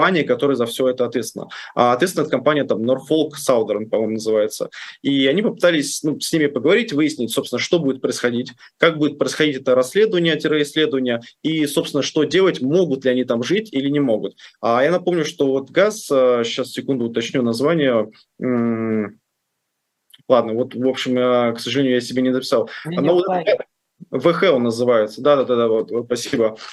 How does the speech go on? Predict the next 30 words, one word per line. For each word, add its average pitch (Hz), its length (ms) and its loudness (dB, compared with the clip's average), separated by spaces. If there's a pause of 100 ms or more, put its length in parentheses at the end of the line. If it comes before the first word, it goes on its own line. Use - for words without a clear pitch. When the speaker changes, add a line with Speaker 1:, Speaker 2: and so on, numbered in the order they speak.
(160)
Speaker 1:
А, 127 400 2
этот 165 200 -2
газ 196 160 2
чем 165 220 0
опасен? 135 380 0
Тем, 139 180 0
что 139 320 0
в 127 100 -6
перспективе 170 640 0
он 143 180 2
вызывает 139 400 2
рак, 147 280 2
э, 139 240 4
раковую 147 360 0
опухоль, 139 540 0 (280)
а 127 320 4
вот 135 120 2
если 143 180 -4
мгновенно, 147 520 2
то 135 240 -2
он 139 180 0
вызывает, 143 560 0
э, 127 340 4
изменение 135 420 0
работы, 131 440 -2
м, 120 720 0
э, 117 300 0
проду-, 131 280 0
репродуктивной 156 640 0
системы 127 540 -2